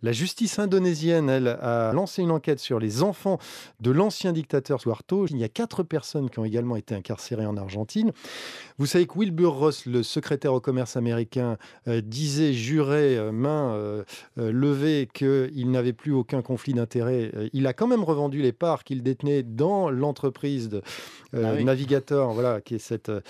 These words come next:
Speaker 1: cette grosse entreprise qui faisait du commerce avec Sibur, notamment un gazier, euh, russe. Et puis, euh, il y a la Commission européenne qui a annoncé qu'il lançait une enquête sur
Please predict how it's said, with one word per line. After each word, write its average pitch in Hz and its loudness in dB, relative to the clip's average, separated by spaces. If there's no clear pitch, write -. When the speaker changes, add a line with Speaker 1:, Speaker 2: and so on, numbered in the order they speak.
Speaker 1:
cette - -8
grosse 139 2
entreprise 131 -2
qui 120 -8
faisait 110 -2
du 107 -6
commerce 120 -2
avec 101 -6
Sibur, 170 0
notamment 127 0
un 120 0
gazier, 110 0
euh, 98 -6
russe. 160 2
Et 139 2
puis, 185 0
euh, 135 4
il 127 -2
y 160 6
a 151 4
la 123 0
Commission 120 -2
européenne 170 0
qui 170 -2
a - 2
annoncé 123 -2
qu'il 117 -6
lançait 113 -4
une 113 -2
enquête 110 -4
sur 107 -6